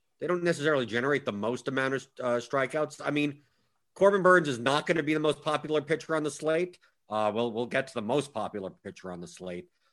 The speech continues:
Uh, but the, the problem is, is that the two,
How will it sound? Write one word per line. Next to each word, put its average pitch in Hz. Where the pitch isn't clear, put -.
Uh, 92
but 104
the, 127
the 135
problem 175
is, 185
is 113
that 131
the -
two, 175